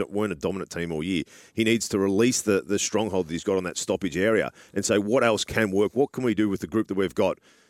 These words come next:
to help turn us into a, a more attacking, offensive?" And the way the game's going, look at how Port Adelaide moving the ball, look how the Lions move the ball, look how Collingwood move the ball.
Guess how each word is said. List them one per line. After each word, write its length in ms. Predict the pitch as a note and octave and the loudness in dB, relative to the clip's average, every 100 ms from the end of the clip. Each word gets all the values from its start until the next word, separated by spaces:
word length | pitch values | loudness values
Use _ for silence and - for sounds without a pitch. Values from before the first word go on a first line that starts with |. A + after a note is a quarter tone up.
| _ | _
to 80 | A2+ | 0
help 240 | A2+ A2+ | 2 0
turn 280 | - A2+ A2 | -2 0 2
us 140 | G2+ | 2
into 240 | F#2+ F#2+ F2+ | 0 0 0
a, 60 | F2+ | 0
a 60 | G2 | -2
more 180 | A2 G#2 | 0 0
attacking, 540 | - A#2 A2 G2 F#2 - | 0 -2 -2 -4 -8 -8
offensive?" 640 | F2+ A2+ A2+ - F2 F2 - _ _ _ | -4 -2 -2 -4 -4 -8 -20 _ _ _
And 100 | - | -2
the 60 | B2+ | 2
way 120 | C3 | 4
the 100 | C3+ | 2
game's 280 | F#2 G#2 F2 | 4 2 2
going, 340 | - A2+ F#2 F2 | 2 2 2 0
look 160 | B2 | 0
at 80 | A#2 | 4
how 120 | A2 G2 | 4 4
Port 200 | - G#2 | 2 2
Adelaide 300 | G#2 G2 F2+ | 4 4 2
moving 220 | F#2 E2 | 0 -4
the 60 | F2 | -2
ball, 180 | F#2 G2+ | 0 0
look 140 | G#2+ | 2
how 100 | G2+ | 2
the 60 | F#2+ | 4
Lions 340 | G#2 G#2 F2+ | 4 0 0
move 140 | F#2+ | -4
the 80 | E2 | -2
ball, 160 | E2 F#2 | -2 -2
look 120 | G#2 | 0
how 120 | G2+ | -2
Collingwood 400 | - G2+ A2 G2+ | -2 -4 -2 -2
move 120 | F#2 D#2+ | -2 -2
the 60 | |
ball. 140 | E2 | -4